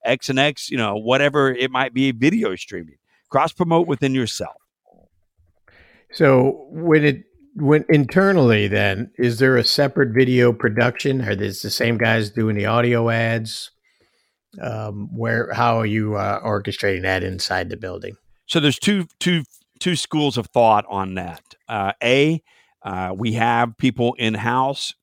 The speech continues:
Speaker 1: that can do, uh, videos, uh, and the scope of those videos may be one picture and the thirty-second radio commercial with it. Uh, the other one may be five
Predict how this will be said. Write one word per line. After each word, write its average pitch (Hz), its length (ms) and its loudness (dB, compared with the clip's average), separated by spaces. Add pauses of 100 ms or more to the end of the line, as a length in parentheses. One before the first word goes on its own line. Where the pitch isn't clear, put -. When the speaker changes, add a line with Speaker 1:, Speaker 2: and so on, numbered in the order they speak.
Speaker 1:
that 101 200 -4
can 120 320 -2
do, 135 460 0 (160)
uh, 95 160 -12
videos, 135 640 2 (520)
uh, - 100 -14 (420)
and 107 420 -2 (800)
the 104 640 -6
scope 170 400 -2
of 156 80 0
those 139 220 2
videos 127 400 2
may 113 160 0
be 110 240 -2
one 147 340 0
picture 202 640 -2 (160)
and 120 300 0
the 113 80 2
thirty-second 131 640 0
radio 107 280 2
commercial 104 580 -2 (100)
with 95 180 -6
it. - 120 -18 (920)
Uh, 98 220 -12
the 120 200 -2
other 147 200 2
one 139 240 0
may 127 160 2
be 117 200 -2 (140)
five 139 640 0